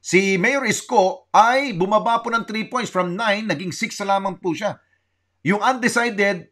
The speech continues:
nagtaas pa ng one point. Yung si Senator Lacson, eh, patas lamang, four to four. Manny Pacquiao, two to two. Ah, Ernie Abella, ah, one to one. The rest, wala na ho. None. Zero.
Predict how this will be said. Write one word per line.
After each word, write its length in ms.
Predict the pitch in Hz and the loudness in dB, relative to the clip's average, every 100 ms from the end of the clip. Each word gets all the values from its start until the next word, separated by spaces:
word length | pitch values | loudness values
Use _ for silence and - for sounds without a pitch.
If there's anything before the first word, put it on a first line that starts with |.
| - | -6
nagtaas 560 | 160 165 - 196 - | -4 -2 0 0 0
pa 80 | 208 | -4
ng 120 | 220 | 0
one 280 | 208 202 190 | 4 4 2
point. 240 | 302 233 - _ _ _ _ _ _ - | -6 -6 -10 _ _ _ _ _ _ -6
Yung 400 | 175 214 208 185 | -2 -2 -4 -4
si 160 | 202 | -2
Senator 400 | 240 247 233 233 | 0 -2 0 -2
Lacson, 560 | 220 226 - 247 247 233 | 0 -2 -2 -2 -2 -2
eh, 320 | 196 185 160 _ _ - | -2 -2 -4 _ _ 0
patas 400 | 123 127 151 170 | 2 2 2 2
lamang, 400 | 170 190 262 208 | 2 0 -2 -8
four 400 | - 185 220 - | 0 2 2 0
to 80 | 160 | -4
four. 400 | 165 190 262 - - _ _ _ _ _ 135 | 0 2 2 -2 -8 _ _ _ _ _ 2
Manny 240 | 214 233 | 2 2
Pacquiao, 640 | 226 - 220 233 269 262 | -4 -2 2 4 4 2
two 240 | 254 254 - | 2 2 2
to 160 | 196 | -2
two. 320 | 226 285 262 - _ _ _ _ _ - | 0 2 0 -4 _ _ _ _ _ 2
Ah, 240 | 147 165 190 | 4 4 6
Ernie 320 | 254 247 247 | 4 4 4
Abella, 640 | 190 240 247 262 269 233 185 _ _ _ _ - | 6 4 4 2 2 0 -6 _ _ _ _ 2
ah, 160 | 139 | 2
one 320 | 143 240 233 | 6 4 4
to 160 | 196 185 | 0 2
one. 320 | 208 127 82 _ 101 | 2 0 -10 _ -4
The 120 | 165 | -2
rest, 280 | 220 190 151 | 0 -4 -2
wala 240 | 170 175 | -2 0
na 80 | 180 | 0
ho. 240 | 156 - | -2 -4
None. 520 | 127 185 190 123 85 78 | -6 -2 -2 -4 -10 -18
Zero. 600 | 95 156 190 135 - | -8 -6 -4 -6 -10